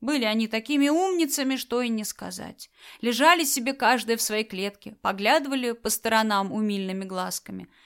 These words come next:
Морды у всех были счастливыми и умиротворенными. «Они драться-то смогут?» —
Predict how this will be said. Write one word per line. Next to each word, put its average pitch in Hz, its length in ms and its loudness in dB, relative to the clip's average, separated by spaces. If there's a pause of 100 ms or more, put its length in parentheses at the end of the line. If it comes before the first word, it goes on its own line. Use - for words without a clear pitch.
(120)
Морды 277 360 4
у 233 40 2
всех 220 280 2
были 190 180 -4
счастливыми 254 760 -2
и 233 300 -4
умиротворенными. 165 1040 -6 (640)
«Они 220 360 2
драться-то 208 680 6
смогут?» — 262 680 2